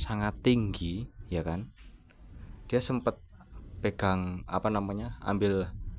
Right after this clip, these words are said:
H P-nya, lalu dia WhatsApp ke asisten pribadi bahwa uangnya buat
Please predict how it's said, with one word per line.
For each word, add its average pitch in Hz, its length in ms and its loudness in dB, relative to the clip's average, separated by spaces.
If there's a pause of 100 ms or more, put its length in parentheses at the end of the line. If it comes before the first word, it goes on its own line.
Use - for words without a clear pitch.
(180)
H 92 240 2
P-nya, 98 560 0 (800)
lalu 104 240 6
dia 110 640 6 (1400)
WhatsApp 92 480 8 (500)
ke 87 320 -6
asisten 92 500 -2
pribadi 87 540 -4
bahwa 85 480 -4 (400)
uangnya 98 720 0 (720)
buat 95 320 0